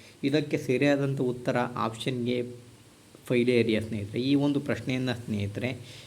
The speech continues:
ಜೀವಿಗಳಲ್ಲಿ ಒಂಬ-, ಒಂಬತ್ತನೇ ತರಗತಿಯ ಜೀವಿಗಳಲ್ಲಿ ವೈವಿಧ್ಯತೆ ಎಂಬ ಪಾಠದಿಂದ ಆಯ್ಕೆ ಮಾಡ್ಕೊಂಡಿದ್ದೀನಿ ಸ್ನೇಹಿತರೆ.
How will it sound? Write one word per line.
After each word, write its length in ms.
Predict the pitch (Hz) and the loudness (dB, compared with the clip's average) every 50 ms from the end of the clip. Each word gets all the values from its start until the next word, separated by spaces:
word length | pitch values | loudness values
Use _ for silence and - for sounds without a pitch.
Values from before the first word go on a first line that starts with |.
| - - - - 117 | -20 -20 -12 -10 -2
ಜೀವಿಗಳಲ್ಲಿ 560 | 110 120 127 139 151 147 139 135 135 135 143 | 0 4 6 6 6 6 6 6 6 6 6
ಒಂಬ-, 500 | 139 120 110 104 104 110 117 123 123 117 | 6 6 4 2 2 2 0 0 0 -2
ಒಂಬತ್ತನೇ 460 | 117 110 113 120 135 127 - 139 135 | -2 0 0 0 0 0 0 0 0
ತರಗತಿಯ 420 | 135 139 127 120 120 120 - 131 123 | 0 0 0 0 0 0 0 0 0
ಜೀವಿಗಳಲ್ಲಿ 580 | 113 110 110 120 127 131 120 123 120 123 131 | 2 4 4 4 4 4 4 4 4 4 4
ವೈವಿಧ್ಯತೆ 640 | 123 107 107 110 113 117 113 110 113 110 - 117 113 | 4 4 4 4 4 4 4 2 0 0 0 0 0
ಎಂಬ 180 | 113 110 113 113 | 2 2 0 -2
ಪಾಠದಿಂದ 420 | 107 - 113 101 101 117 123 120 | -2 -2 -2 -2 -2 -2 -2 0
ಆಯ್ಕೆ 260 | 110 101 104 104 107 | 0 -2 -2 -2 0
ಮಾಡ್ಕೊಂಡಿದ್ದೀನಿ 640 | 117 113 110 107 - - 110 107 107 104 101 98 95 | 0 0 0 0 -2 -2 0 0 0 0 0 -2 -4
ಸ್ನೇಹಿತರೆ. 480 | 92 - - 101 92 92 - - 120 | -6 -8 -10 -10 -10 -8 -4 -4 -4